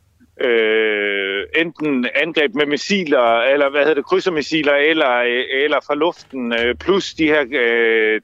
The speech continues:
tanks, som, øh, som skyder ind over området, samtidig med, at der jo er, er folk, der også, øh, forsvarer området. Øh, og det vil sige, at, at der er jo ikke noget sted som civil, øh, man kan gemme sig. Altså,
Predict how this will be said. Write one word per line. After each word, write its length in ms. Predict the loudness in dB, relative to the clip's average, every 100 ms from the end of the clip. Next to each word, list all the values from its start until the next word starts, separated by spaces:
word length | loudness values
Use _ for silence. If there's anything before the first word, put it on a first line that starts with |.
| -4
tanks, 280 | -4 -6
som, 400 | -6 -2 -2 -2
øh, 140 | -4 -4
som 140 | -6
skyder 300 | -4 0 2
ind 120 | 2
over 380 | 2 2 2 2
området, 380 | 0 0 -2 -2
samtidig 540 | -4 -4 -2 -2 0
med, 160 | 2 2
at 120 | 2
der 60 | 0
jo 120 | 0
er, 240 | 2 0 -2 _ -20 -6
er 100 | -2
folk, 280 | 0 -2 0
der 80 | 0
også, 360 | 0 0 0 0
øh, 200 | 0 -2
forsvarer 440 | -4 -2 -2 -2 -4
området. 440 | -2 -2 -2 -4 -8 _ _ -14 -6 -2
Øh, 540 | 0 2 2 2 2 -2 -10 -10 -12 -14 -18 _ _ _ _ _ _
og 80 | -4
det 120 | -2
vil 80 | -4
sige, 280 | -2 0 0
at, 100 | -2 -6
at 100 | -4
der 60 | 0
er 100 | 2
jo 80 | 2
ikke 240 | 0 0
noget 260 | 0 0 -2
sted 320 | -2 -2 -2
som 320 | -6 -6 -6
civil, 500 | -8 -4 -4 -4 -10 -6 -2
øh, 360 | 2 2 2
man 160 | 0 -2
kan 160 | -4 -2
gemme 260 | -2 -4
sig. 160 | -8 -10 -10 _ -4
Altså, 320 | -2 0